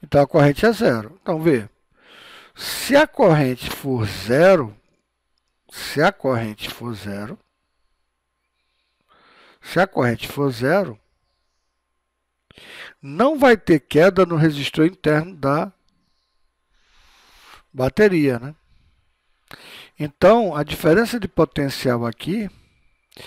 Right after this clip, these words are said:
não vai ter queda no resistor interno, vai ser a mesma diferença de potencial aqui, ou seja, vai ser o nosso V. Nosso V vai ser o nosso E, quando a corrente é zero,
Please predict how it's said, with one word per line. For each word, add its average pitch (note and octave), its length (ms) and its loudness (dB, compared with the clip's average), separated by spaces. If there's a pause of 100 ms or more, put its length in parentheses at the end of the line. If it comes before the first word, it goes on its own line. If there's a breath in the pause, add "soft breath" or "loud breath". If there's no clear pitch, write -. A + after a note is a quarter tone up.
(300 loud breath)
não E3+ 260 0
vai D#3 160 4
ter C#3+ 220 -2
queda B2+ 360 0
no B2+ 140 -2
resistor C3 460 -2
interno, F#3+ 560 -2 (600 soft breath)
vai D3+ 180 2
ser - 180 0
a D3+ 80 6
mesma E3+ 420 2
diferença E3 640 -2
de D#3 80 -16
potencial D#3+ 640 -4
aqui, F#3 200 -8
ou C3 80 -2
seja, C3+ 280 -6
vai C#3+ 100 -2
ser C#3 160 -8
o C3+ 40 -8
nosso D3 280 -8
V. D#3 320 -8 (880 loud breath)
Nosso D3+ 380 2
V F3 320 4
vai E3+ 280 0
ser F#3 280 0
o C#4+ 100 2
nosso D3+ 460 -4
E, A2+ 180 -8 (760 loud breath)
quando F#3 360 2
a G3+ 60 4
corrente C#3+ 520 -2
é G#3+ 80 2
zero, C#3 460 -2